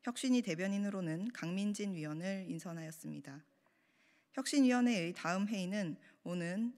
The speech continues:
삼십일 일 오전 열한 시에 진행할 예정입니다. 소위원회 구성과 추가 위원 인선의 여부 및 방안 등을 논의할 예정입니다.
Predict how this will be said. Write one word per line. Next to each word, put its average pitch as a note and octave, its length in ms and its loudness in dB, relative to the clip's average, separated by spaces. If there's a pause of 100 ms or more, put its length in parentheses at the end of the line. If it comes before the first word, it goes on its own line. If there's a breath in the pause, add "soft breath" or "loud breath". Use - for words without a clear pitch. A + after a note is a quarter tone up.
(140)
삼십일 A#3+ 560 -2
일 C#3+ 260 -4
오전 E3+ 460 -4
열한 E3+ 260 -2
시에 F#3 380 -6
진행할 D#3+ 480 -4
예정입니다. C3+ 680 -8 (600 soft breath)
소위원회 A#3+ 480 2
구성과 F#3 640 -4
추가 A#3+ 320 -2
위원 E3 520 0 (280)
인선의 F#3 420 -2
여부 C#3+ 260 -6
및 F3+ 280 -6
방안 F#3 320 -2
등을 F3 360 -4 (180)
논의할 D#3 500 -6
예정입니다. D3 680 -10